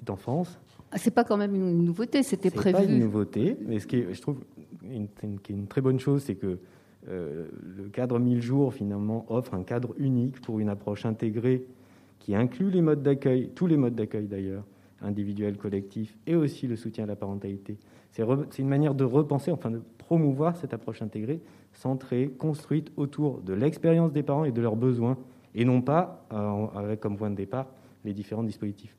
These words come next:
Speaker 1: Et donc le plan de formation, qui était dans la stratégie pauvreté, il est re-,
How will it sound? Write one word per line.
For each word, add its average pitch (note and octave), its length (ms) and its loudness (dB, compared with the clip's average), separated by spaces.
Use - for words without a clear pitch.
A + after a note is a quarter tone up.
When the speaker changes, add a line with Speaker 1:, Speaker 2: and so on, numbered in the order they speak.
Speaker 1:
Et B2+ 80 0
donc E3+ 240 4
le C#3+ 100 2
plan D3+ 180 2
de C#3 40 0
formation, C#3 580 0
qui B2 120 0
était A#2 200 2
dans A2 100 0
la G2+ 80 0
stratégie G2+ 400 -6
pauvreté, G2+ 500 0
il C3 120 -2
est A#2 100 0
re-, F2+ 180 -10